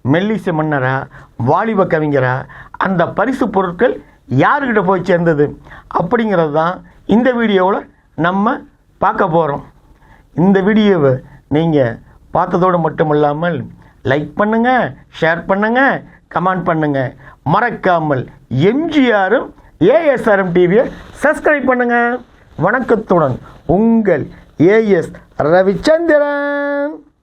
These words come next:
வாலிப கவிஞர் வாலி அவர்கள் அந்த காலத்திலிருந்து, அதாவது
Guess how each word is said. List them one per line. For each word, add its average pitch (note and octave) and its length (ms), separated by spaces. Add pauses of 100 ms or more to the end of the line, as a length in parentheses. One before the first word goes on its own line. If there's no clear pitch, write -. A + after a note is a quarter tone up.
(400)
வாலிப A3 420
கவிஞர் E3 580 (480)
வாலி F#3 340
அவர்கள் D3+ 540 (720)
அந்த D3+ 280
காலத்திலிருந்து, G3+ 840 (400)
அதாவது C3+ 720